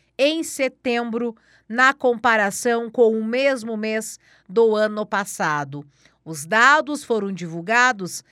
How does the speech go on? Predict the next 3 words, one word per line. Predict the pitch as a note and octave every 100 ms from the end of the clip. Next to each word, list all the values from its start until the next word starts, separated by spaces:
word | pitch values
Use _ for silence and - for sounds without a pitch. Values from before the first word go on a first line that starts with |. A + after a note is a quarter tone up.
| _ _
pela | B3 B3 A3+
Fecomércio | A3 - D4 G#3+ D4+ A#3+ A#3 A3 G#3 - G3 -
Paraná, | C#4 D#4 D#4+ E4 C#4+ A#3+ C#4